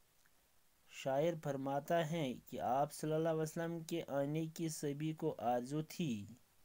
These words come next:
हर एक की निगाहें आप सल्लल्लाहु अलैहि वसल्लम ही को ढूंढ रही थीं। आप रहमत का बादल बनकर जो दुनिया में आए, तो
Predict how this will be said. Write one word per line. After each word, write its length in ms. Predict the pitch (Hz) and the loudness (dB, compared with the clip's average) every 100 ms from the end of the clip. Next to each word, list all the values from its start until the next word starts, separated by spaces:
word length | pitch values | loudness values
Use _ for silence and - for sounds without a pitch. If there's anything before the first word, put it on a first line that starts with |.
| _ _ _ - - _ - | _ _ _ -20 -20 _ -4
हर 180 | 131 139 | 2 2
एक 300 | - 160 160 | 2 0 0
की 160 | - 170 | -2 0
निगाहें 640 | 156 151 139 143 147 147 | 2 0 4 6 6 2
आप 280 | 110 135 139 | 0 0 0
सल्लल्लाहु 640 | - 147 151 151 156 151 | -2 -2 2 2 4 2
अलैहि 240 | 147 156 156 | 2 2 2
वसल्लम 540 | 147 147 151 160 165 | 0 -2 -2 -2 0
ही 200 | 151 160 | -2 -4
को 420 | - 160 160 156 - - _ _ 113 | -2 2 2 0 -6 -20 _ _ -6
ढूंढ 440 | 120 135 143 151 | 0 2 2 2
रही 300 | 156 165 185 | 2 2 0
थीं। 500 | - 175 143 110 104 - - _ _ - _ - _ _ - | -2 0 0 0 -6 -12 -20 _ _ -20 _ -20 _ _ 0
आप 360 | 127 139 135 131 | 4 4 2 2
रहमत 440 | 143 151 165 156 | 2 2 0 -4
का 220 | - 160 | 0 0
बादल 540 | 131 123 127 139 165 160 | 2 2 2 2 0 0
बनकर 600 | 147 143 135 - 117 113 | 2 2 0 0 0 0
जो 220 | 113 117 | -2 -2
दुनिया 420 | 117 131 151 165 | -2 -2 0 0
में 160 | 165 170 | 0 0
आए, 640 | 120 131 151 147 117 110 - _ - - - - _ _ - | 4 4 4 2 0 -4 -10 _ -20 -20 -20 -20 _ _ -6
तो 460 | 123 123 123 123 | 0 2 2 0